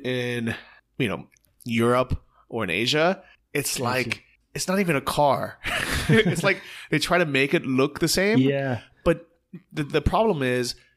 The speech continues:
Speaker 1: the people cooking it have never actually had real Mexican food
Speaker 2: Mm,
Speaker 1: before.
Speaker 2: mm-hmm.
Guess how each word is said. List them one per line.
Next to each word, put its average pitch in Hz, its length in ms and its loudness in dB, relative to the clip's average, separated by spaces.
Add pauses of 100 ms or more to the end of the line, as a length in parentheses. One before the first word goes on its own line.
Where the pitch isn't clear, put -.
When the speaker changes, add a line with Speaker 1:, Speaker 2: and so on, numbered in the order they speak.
(200)
Speaker 1:
the 139 120 4
people 196 520 -2
cooking 185 340 -2
it 101 300 -2
have 139 160 -4
never 151 320 0
actually 156 260 -6
had 135 320 -4
real 123 120 0
Mexican 110 340 -4
food 92 140 -6
Speaker 2:
Mm, - 20 -2
Speaker 1:
before. 98 400 -2 (100)
Speaker 2:
mm-hmm. 110 240 -6